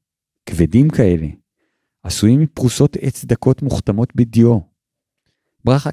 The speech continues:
כן, יש לי שני ארגזים מלאים בהם, בבוידם. כשעברתי לדיור המוגן, מסרתי את כל הדברים שלו, אבל את הספרים אף אחד לא רצה לקחת, והרגשתי רע לזרוק אותם. זיגמונד, עד לפני ארבע עשרה שנים,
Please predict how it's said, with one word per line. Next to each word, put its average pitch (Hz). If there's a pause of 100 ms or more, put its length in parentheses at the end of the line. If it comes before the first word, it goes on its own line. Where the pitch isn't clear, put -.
(100)
כן, 294
יש 190
לי 233
שני 233
ארגזים 220
מלאים 208
בהם, 139
בבוידם. 135 (1120)
כשעברתי 170
לדיור 208
המוגן, 208
מסרתי 185
את 196
כל 208
הדברים 202
שלו, 147
אבל 120
את -
הספרים 233
אף 247
אחד 214
לא 214
רצה 202
לקחת, 190
והרגשתי 117
רע 160
לזרוק 120
אותם. 101 (1500)
זיגמונד, 90 (800)
עד 113
לפני 131
ארבע 110
עשרה 123
שנים, 151